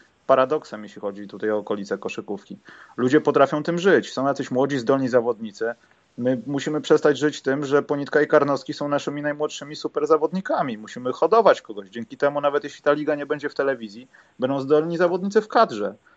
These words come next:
A to się zaczyna na podstawie, wiesz, głupich gierek ośmiolatków, chce zostać koszykarzem. Tego Polska Liga Koszykówki prawdopodobnie nie uruchomi, dlatego zależy to od prawdopodobnie rządzących i ministerstw.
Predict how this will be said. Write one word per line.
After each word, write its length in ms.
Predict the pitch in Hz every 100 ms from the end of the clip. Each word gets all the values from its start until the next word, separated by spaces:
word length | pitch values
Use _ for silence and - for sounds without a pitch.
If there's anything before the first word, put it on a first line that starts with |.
| _
A 80 | 123
to 100 | 160
się 120 | 165
zaczyna 300 | 180 185 190
na 100 | 196
podstawie, 680 | 190 190 - 196 190 196 196 190 185 - 151 _
wiesz, 360 | 190 139 110 135
głupich 360 | 170 190 190 165
gierek 300 | 190 190 190
ośmiolatków, 560 | 180 180 180 185 185
chce 140 | - 185
zostać 280 | 190 185
koszykarzem. 640 | - - 202 294 226 107 104 _ _ _ _ _ _ _
Tego 220 | 143 151
Polska 280 | 165 175 180
Liga 220 | 165 170
Koszykówki 460 | 170 170 160 170 185
prawdopodobnie 600 | - 170 175 170 175 175
nie 120 | 175
uruchomi, 400 | 175 185 277 196
dlatego 340 | 135 135 175 139
zależy 380 | 135 131 127
to 240 | 131 123 127
od 120 | -
prawdopodobnie 680 | - 135 131 135 123 117 123
rządzących 520 | 131 120 117 127 -
i 40 |
ministerstw. 720 | 175 214 226 202 - - -